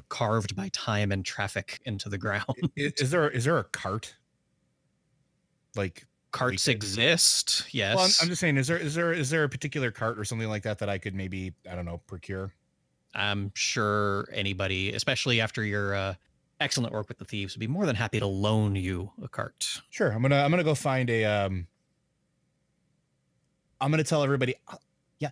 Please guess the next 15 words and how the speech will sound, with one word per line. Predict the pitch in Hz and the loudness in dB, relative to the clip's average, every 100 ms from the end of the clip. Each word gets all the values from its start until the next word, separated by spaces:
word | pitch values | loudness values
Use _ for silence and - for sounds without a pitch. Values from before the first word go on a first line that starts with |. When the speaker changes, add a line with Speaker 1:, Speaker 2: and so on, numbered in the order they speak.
| _ | _
Speaker 2:
yeah, | 165 190 | -4 -2
yeah, | 139 202 | -2 0
I'll | |
be | 247 202 | 2 2
right | 151 | 2
back. | - - _ _ _ _ _ _ _ | 0 -12 _ _ _ _ _ _ _
I'm | - | -2
gonna | 127 131 | 0 2
go | 123 | 0
find | 131 117 | 2 2
a, | 107 101 | 2 0
a | |
horse-drawn | 95 113 110 - 110 95 | -2 -2 -4 0 0 0
cart. | 107 110 127 _ _ _ - | -2 -2 -4 _ _ _ -4
Speaker 1:
Mm-hmm. | 208 127 127 | 0 2 0